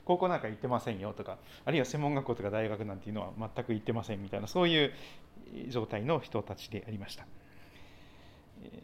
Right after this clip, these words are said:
ー、長々と学校にいたことがない普通の人です。そして、特に何か立派なところ、優れたところがあるわけでもない普通の人であります。考えてみますと、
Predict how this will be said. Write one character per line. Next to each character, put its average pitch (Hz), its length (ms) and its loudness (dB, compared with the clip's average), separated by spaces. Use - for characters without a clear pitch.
ー、 - 20 -10
長 165 180 10
々 151 200 10
と 120 80 4
学 120 160 2
校 147 140 8
に 135 100 4
い - 20 -4
た 151 100 0
こ 143 120 6
と 123 80 6
が 101 80 4
な 113 100 4
い 95 80 2
普 - 80 -14
通 170 160 4
の 135 100 2
人 - 160 -2
で 90 100 -6
す。 - 140 -14
そ 185 120 0
し - 60 -2
て、 143 380 4
特 226 200 4
に 170 60 4
何 165 200 4
か 123 240 2
立 147 160 -6
派 170 160 4
な 139 220 2
と 139 100 -2
こ 135 80 2
ろ、 120 200 4
優 143 100 -2
れ 123 80 2
た 120 120 0
と 120 100 -4
こ 120 120 0
ろ 113 60 2
が 117 80 0
あ 120 40 0
る 113 100 -2
わ 165 80 0
け 180 120 -2
で 180 100 -2
も 117 100 0
な 110 100 0
い 95 80 -6
普 - 100 -18
通 120 180 2
の 180 100 2
人 - 160 -2
で 98 160 -2
あ - 20 -8
り 95 100 -10
ま 95 120 -10
す。 - 120 -14
考 185 160 6
え 175 60 8
て 139 120 6
み 120 60 4
ま 117 60 4
す - 100 -4
と、 120 160 2